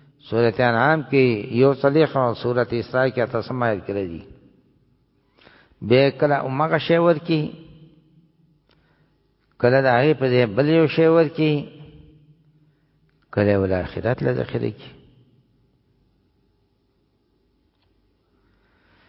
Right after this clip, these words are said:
څنګه چې په خوراک سکا پابندي ده،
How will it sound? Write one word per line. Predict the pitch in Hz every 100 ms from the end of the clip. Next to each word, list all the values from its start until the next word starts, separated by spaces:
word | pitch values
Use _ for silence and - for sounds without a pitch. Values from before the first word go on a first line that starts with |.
| _ _ _ _ _ _ -
څنګه | - 147 175
چې | 175
په | 165
خوراک | 139 151 165 180 147
سکا | - 156 170
پابندي | 156 165 160 160 165
ده، | 160